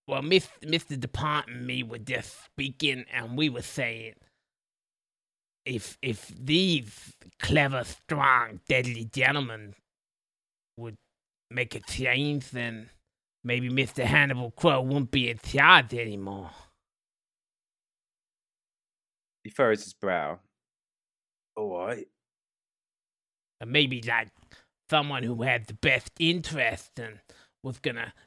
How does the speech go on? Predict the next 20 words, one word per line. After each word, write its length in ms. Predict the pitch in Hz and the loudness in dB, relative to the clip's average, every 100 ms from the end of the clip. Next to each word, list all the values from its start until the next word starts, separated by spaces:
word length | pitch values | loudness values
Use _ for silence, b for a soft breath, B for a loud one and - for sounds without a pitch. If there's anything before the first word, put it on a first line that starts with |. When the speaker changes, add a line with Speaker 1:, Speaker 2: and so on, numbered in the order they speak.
| b - | b -2
Speaker 1:
deal 260 | 151 139 135 | 2 2 0
with 140 | 127 | -4
a 40 | |
Neverborn 680 | 120 120 117 113 120 117 104 | -4 -2 -2 -4 -8 -10 -12
problem, 640 | - 151 156 127 113 107 104 | 0 4 4 4 -6 -10 -10
like 240 | 110 104 _ _ _ _ _ | -10 -14 _ _ _ _ _
Widow 240 | 143 123 | -4 -4
Ferris 520 | 117 - 202 208 131 107 | -2 8 10 10 6 2
Speaker 2:
They 80 | |
are 100 | 117 | 4
a 40 | 147 | 4
Speaker 1:
would 60 | |
get 80 | 117 | 4
Speaker 2:
fucking 320 | - 120 117 120 | 2 0 0 -4
Speaker 1:
it. 60 | |
Speaker 2:
problem. 500 | 120 92 82 85 82 117 | -2 -4 -4 -8 -8 -8
I'm 100 | 107 | -2
telling 280 | 151 175 | 2 2
you 100 | 120 92 | 2 0
that. 220 | 80 | -2